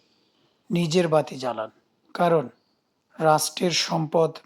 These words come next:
ব্যক্তিগত কাজে ব্যবহার করা তিনি হারাম মনে করতেন। আল্লাহু আকবার। এতটুকু সততাই ছিল তার আদর্শ।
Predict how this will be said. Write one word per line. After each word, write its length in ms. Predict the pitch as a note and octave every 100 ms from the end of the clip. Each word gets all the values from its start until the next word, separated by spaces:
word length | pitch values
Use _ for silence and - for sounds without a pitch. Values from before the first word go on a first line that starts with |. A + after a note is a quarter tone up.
| D3+
ব্যক্তিগত 680 | C#3+ D#3+ D#3 - D#3+ D#3 C#3
কাজে 340 | D3+ C#3 D3+
ব্যবহার 440 | C#3+ D#3 D3+ D3+
করা 240 | D3+ D3 C#3+
তিনি 320 | - C3+ A#2+ _ _ _ _
হারাম 420 | - - D#3 D#3
মনে 220 | D3+ C#3+
করতেন। 360 | C#3 - - - _ -
আল্লাহু 480 | E3 C#3+ C3+ -
আকবার। 300 | C3 B2 - - - - _ _ _ _ _ _ _ _ _ _ _ _ _ _ _ _ _ _ _ _ _ _ _ _ _ _ _ _ _ _ _ _
এতটুকু 640 | - A#3+ F#3+ G3+ F#3 - F3+
সততাই 640 | - E3+ F3+ E3+ F3+ E3+
ছিল 300 | - F3 E3
তার 200 | D#3+ D#3+
আদর্শ। 460 | C#3 C#3 C#3+ -